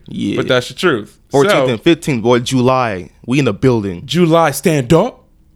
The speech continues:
Speaker 1: No, we can sit down.
Speaker 2: Okay, we can sit down.
Speaker 1: My legs don't work like they used to.
Speaker 2: My leg.
Speaker 1: My leg.
Speaker 2: So, <laughs> now, for the movie news, we got a couple of quick hits for actors and all that stuff. So, Billy Dee Williams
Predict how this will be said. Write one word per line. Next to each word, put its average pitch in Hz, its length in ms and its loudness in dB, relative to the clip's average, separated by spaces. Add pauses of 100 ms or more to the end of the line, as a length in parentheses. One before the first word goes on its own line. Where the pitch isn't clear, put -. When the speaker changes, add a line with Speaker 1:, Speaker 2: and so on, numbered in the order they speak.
(220)
Speaker 1:
No, 95 160 -6
we 110 80 -2
can - 100 -14
sit - 140 -10
down. 85 320 -8
Speaker 2:
Okay, 131 280 0
we 143 100 2
can 190 100 -8
sit 180 180 -4
down. 190 240 -4
Speaker 1:
My 101 80 0
legs 107 280 2
don't 98 120 -6
work 95 160 -2
like 92 120 -8
they 90 100 -4
used 92 260 -6
to. 87 120 -6
Speaker 2:
My 208 100 0
leg. 262 460 0 (200)
Speaker 1:
My 175 180 2
leg. 185 360 0
Speaker 2:
So, 123 240 -6 (200)
<laughs> - 760 -6
now, 143 180 -2
for 143 120 -8
the 135 80 -6
movie 208 240 -2
news, 135 280 -2
we 151 60 -6
got 160 140 0
a 135 40 -4
couple 151 320 0
of 127 240 0 (380)
quick 147 320 -2
hits 135 320 -2
for 120 320 -6
actors 127 360 -6
and 123 100 -8
all 120 100 -6
that 120 180 -4
stuff. 120 240 -4
So, 135 460 -2 (400)
Billy 175 200 2
Dee 208 160 0
Williams 156 600 0